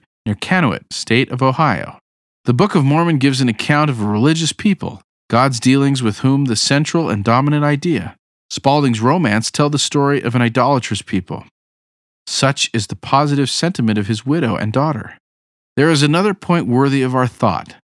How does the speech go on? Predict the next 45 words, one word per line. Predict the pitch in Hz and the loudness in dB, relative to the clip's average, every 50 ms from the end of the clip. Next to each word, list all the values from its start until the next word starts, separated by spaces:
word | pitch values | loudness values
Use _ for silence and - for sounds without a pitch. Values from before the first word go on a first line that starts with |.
| _ | _
If | - 101 | -14 -8
Joseph | - - 120 135 139 127 131 113 | -2 0 2 2 2 2 -2 -4
Smith | - - 131 127 120 113 - - | -2 0 0 0 0 0 -2 0
did | - 139 160 165 | 0 0 2 2
make | 170 170 156 143 | 0 -2 -2 0
the | - 127 | 0 0
use | 113 110 110 - - | 0 0 0 -2 -4
of | 104 | -4
the | 101 107 | -2 0
manuscript | 104 107 110 113 110 98 - - 110 101 - | 0 2 2 0 0 -2 -2 -4 -4 -6 -4
found, | - - 131 139 123 101 101 113 - _ _ _ _ _ _ _ _ _ - | -2 -2 0 0 0 0 -4 -6 -8 _ _ _ _ _ _ _ _ _ -6
it | - 117 110 | -4 -2 0
must | 135 139 156 165 - | 2 2 2 0 0
have | - 208 175 139 | -2 -2 -2 0
been | 123 117 120 123 127 - _ _ _ _ _ | 2 2 2 2 0 -4 _ _ _ _ _
for | - - 165 | -6 -2 0
one | 160 127 117 120 127 | 0 2 2 2 2
of | 135 123 | 2 0
two | - - 165 | 0 0 0
reasons, | 156 180 226 220 151 110 92 - - - - _ _ _ _ - | 2 2 2 2 0 0 -2 -4 -6 -8 -12 _ _ _ _ 2
either | 208 262 277 185 117 107 123 143 | 2 4 4 4 2 2 0 0
because | 156 156 151 139 - - 151 139 - | 0 0 -2 0 2 0 0 0 2
he | 160 | 2
was | 147 139 131 117 | 2 2 2 2
not | 123 131 147 180 196 | 2 2 2 2 2
able | 202 190 175 156 139 | 2 2 0 0 -2
to | - 131 | -2 0
write | 123 127 156 208 214 | 2 2 2 0 0
such | - - - 139 - - | -2 -2 -2 0 0 0
a | 123 | 0
work | 113 127 131 131 | 0 0 -2 -2
himself, | - 104 95 - - - 214 185 110 85 104 - - _ _ _ _ _ - | -2 -2 -2 -2 -2 0 0 0 0 0 -2 -6 -12 _ _ _ _ _ 0
or | 127 135 | 2 2
that | 127 131 127 | 4 4 2
he | 139 135 | 2 2
might | 131 127 135 156 190 190 | 2 2 2 2 2 0
save | - - - 175 165 151 | 0 2 2 2 2 2
himself | 156 151 139 - - 160 151 143 | 0 0 0 0 0 0 -2 -2
trouble | - - - 226 247 190 104 58 - 110 | -4 -4 -2 0 0 0 0 -2 0 0
and | 117 131 | 0 2
labor. | 147 190 202 156 95 - 101 - _ _ _ _ _ _ _ _ _ _ _ _ _ _ _ _ _ _ - | 2 2 0 -2 -4 -6 -10 -12 _ _ _ _ _ _ _ _ _ _ _ _ _ _ _ _ _ _ 0
In | 113 | 0
the | 110 101 | 0 2
first | - 185 233 - - | 0 0 0 -2 -2
place, | - 98 90 95 - - - | -2 -2 -2 -2 -4 -6 -10